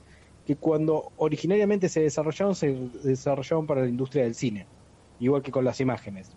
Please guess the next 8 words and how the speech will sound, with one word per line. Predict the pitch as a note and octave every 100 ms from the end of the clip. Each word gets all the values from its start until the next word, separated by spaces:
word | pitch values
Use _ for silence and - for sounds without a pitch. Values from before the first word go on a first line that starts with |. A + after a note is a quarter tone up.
| -
para | B2+ C#3 D3 -
doblajes. | B2+ C3 B2+ - G2 - - - - - - -
Pero | - G3+ D#3+
rápidamente | C#3+ D3+ D#3 D#3 E3+ E3+ F3+ F3 -
pasaron | - - - C3+ C3 A#2+ A2+
al | G#2+ G#2 F#2 F#2 G2+
mercado | G#2+ C3+ B2+
común | D3 D#3+ D#3 E3+